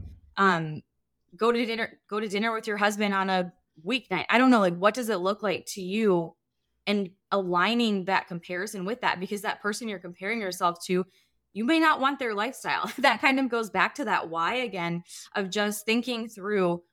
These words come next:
what is manageable to you. And a lot of times when you see other people, it looks like they're doing so much. And I like to try to remind myself, like,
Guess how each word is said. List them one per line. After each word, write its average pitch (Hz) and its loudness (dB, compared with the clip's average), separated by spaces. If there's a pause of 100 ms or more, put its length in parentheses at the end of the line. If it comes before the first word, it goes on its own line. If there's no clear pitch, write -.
what 202 2
is 220 -2
manageable 196 -2
to 247 -14
you. 254 -4
And 208 -2
a 175 2
lot 175 2
of 240 -4
times 277 -6 (1160)
when 226 4
you 214 2
see 214 -2
other 190 4
people, 220 -6
it 208 -2
looks 190 -6
like 214 -6
they're 208 -6
doing 190 -4
so 196 -6
much. 175 -2
And 202 -4
I 190 -2
like 185 0
to 226 -14
try 202 -2
to 202 -2
remind 175 -2
myself, 202 -2
like, 170 -2